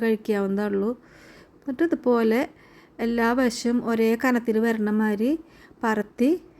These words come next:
രണ്ട് പുറം തിരിച്ച് മറിച്ചിട്ടിട്ട്, നെയ്യ് വേണമെങ്കിൽ നെയ്യ് ഇട്ട് ഉപയോഗിക്കാം. ഞാനിപ്പോൾ ഓയിലാണ് കേട്ടോ സ്പ്രെഡ് ചെയ്യുന്നത്. അതുപോലെ ചുട്ടെടുക്കാം. നല്ല ഫ്ലഫി ആയിട്ട് വന്നിട്ടുണ്ടായിരുന്നു. നല്ല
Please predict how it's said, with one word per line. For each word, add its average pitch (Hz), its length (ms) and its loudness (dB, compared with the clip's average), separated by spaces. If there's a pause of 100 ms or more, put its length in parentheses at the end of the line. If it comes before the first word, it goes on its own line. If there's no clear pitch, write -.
(220)
രണ്ട് 214 320 0
പുറം 226 280 0
തിരിച്ച് 233 320 -2
മറിച്ചിട്ടിട്ട്, 214 580 -4 (180)
നെയ്യ് 233 260 0
വേണമെങ്കിൽ 254 320 0 (120)
നെയ്യ് 240 260 0
ഇട്ട് 233 180 -10
ഉപയോഗിക്കാം. 220 540 0 (460)
ഞാനിപ്പോൾ 226 440 0
ഓയിലാണ് 226 380 2
കേട്ടോ 208 220 -4
സ്പ്രെഡ് 202 340 -4
ചെയ്യുന്നത്. 202 440 -2 (800)
അതുപോലെ 226 440 0 (160)
ചുട്ടെടുക്കാം. 208 640 0 (1500)
നല്ല 233 160 0 (100)
ഫ്ലഫി 262 380 -2
ആയിട്ട് 247 240 0 (100)
വന്നിട്ടുണ്ടായിരുന്നു. 220 800 0 (880)
നല്ല - 140 -2